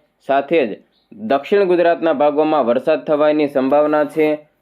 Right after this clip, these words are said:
જ્યારે સૌરાષ્ટ્રમાં પણ વરસાદ થવાની સંભાવના, વડોદરા, મહીસાગર, પંચમહાલના ભાગોમાં ભારેથી અતિભારે વરસાદ થવાનો છે. સાથે જ અંબાલાલ પટેલે એવું પણ જણાવ્યું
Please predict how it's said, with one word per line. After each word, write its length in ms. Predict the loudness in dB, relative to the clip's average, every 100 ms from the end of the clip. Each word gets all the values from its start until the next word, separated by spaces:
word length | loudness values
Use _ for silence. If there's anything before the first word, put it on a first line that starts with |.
| _
જ્યારે 220 | 0 0 0
સૌરાષ્ટ્રમાં 760 | 0 2 2 2 0 0 0
પણ 140 | 2 2
વરસાદ 380 | 0 0 -2 0
થવાની 400 | 0 2 0 0
સંભાવના, 680 | -2 0 0 2 0 0 -4 _ _ _ _ -16
વડોદરા, 560 | -2 0 2 0 0
મહીસાગર, 580 | 2 0 0 -2 0 -2
પંચમહાલના 760 | 0 -2 0 0 0 0 0 0
ભાગોમાં 580 | 0 2 2 2 0 -4 _ _ _
ભારેથી 540 | -2 0 0 -2 0 0
અતિભારે 480 | 0 0 0 2 2
વરસાદ 420 | 0 0 -2 -2
થવાનો 460 | 0 0 2 0 -2
છે. 220 | 0 -2 -2 -8 _ _ -2
સાથે 340 | -2 0 0
જ 40 | -2 -10 _ _ -4
અંબાલાલ 460 | 0 2 2 0 0
પટેલે 420 | -2 0 2 2 4
એવું 240 | 2 0
પણ 160 | -2 2
જણાવ્યું 640 | 2 2 0 2 0